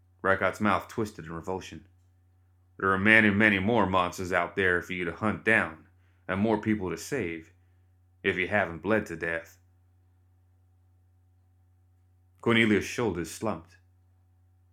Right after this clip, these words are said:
Nothing had prepared him for this. He'd brought his daughter here, so they could live in relative peace,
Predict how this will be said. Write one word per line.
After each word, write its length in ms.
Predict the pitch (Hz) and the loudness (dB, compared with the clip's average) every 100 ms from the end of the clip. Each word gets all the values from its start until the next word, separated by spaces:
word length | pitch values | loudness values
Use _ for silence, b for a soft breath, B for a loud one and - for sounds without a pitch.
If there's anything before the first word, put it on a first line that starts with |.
| _ | _
Nothing 400 | 107 123 117 98 | 2 4 4 0
had 120 | 90 82 | -2 -4
prepared 400 | 87 101 92 87 | -6 0 0 0
him 100 | 78 | -8
for 100 | 80 | -8
this. 460 | 95 85 - - _ _ _ _ _ _ _ _ _ - | -6 -6 -8 -20 _ _ _ _ _ _ _ _ _ -2
He'd 180 | 110 | 2
brought 180 | 131 131 | 4 4
his 160 | 110 95 | 2 -2
daughter 500 | 123 123 95 90 80 | -2 -2 -4 -12 -8
here, 380 | 98 87 80 - _ _ _ _ | -6 -4 -6 -16 _ _ _ _
so 120 | - | -2
they 120 | 104 | 0
could 140 | 104 98 | 0 2
live 220 | 123 98 | 2 0
in 120 | 95 | 0
relative 420 | 101 95 87 87 | 0 0 -2 -10
peace, 420 | - 131 104 - | -12 -12 -12 -16